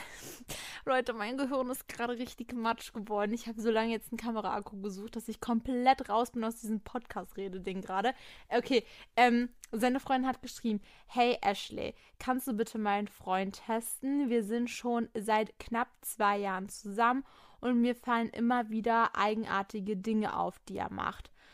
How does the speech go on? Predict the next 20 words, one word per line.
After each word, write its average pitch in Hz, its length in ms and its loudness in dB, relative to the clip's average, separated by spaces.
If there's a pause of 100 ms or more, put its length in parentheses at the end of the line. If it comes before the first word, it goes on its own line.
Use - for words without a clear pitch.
(220)
Zum 226 320 -2
einen 247 360 2
versteckt 226 600 -4
er 220 200 0
sein 202 200 -2
Handy, 220 800 2 (560)
okay, 190 540 -2 (760)
und 254 200 2
zum 226 240 0
anderen 254 460 2
trifft 247 340 -4
er 240 100 -2
sich 208 260 -6
oftmals 233 580 -2 (320)
mit, 240 300 4 (460)
jetzt 214 240 -2
in 190 100 -10
Anführungsstrichen 233 840 -2
geschrieben, 220 520 -2
Arbeitskollegen. 190 1080 2